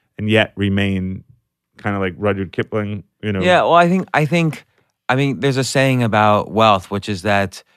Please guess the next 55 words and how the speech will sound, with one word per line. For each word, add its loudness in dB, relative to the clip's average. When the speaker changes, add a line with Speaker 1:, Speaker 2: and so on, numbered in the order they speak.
Speaker 2:
um, -2
wealth 2
doesn't, -2
you -2
know, 0
having 2
a 2
lot 4
of 0
money 2
suddenly -2
doesn't -2
change 0
you. -2
It -8
just -4
brings 0
out 4
what -2
was -2
already 4
inside 4
of -2
you 2
and, 0
and 0
magnifies 2
it. -10
So -4
somebody 2
who 2
was -2
meant 0
to -4
shoot -4
television 2
sets 0
and -2
go 0
crazy, 0
that 2
probably 2
was 2
already 4
inside 4
of 2
them, 2
and 2
just -4
sheer -2
wealth 2
and -2
excess -4
allowed 2
him 0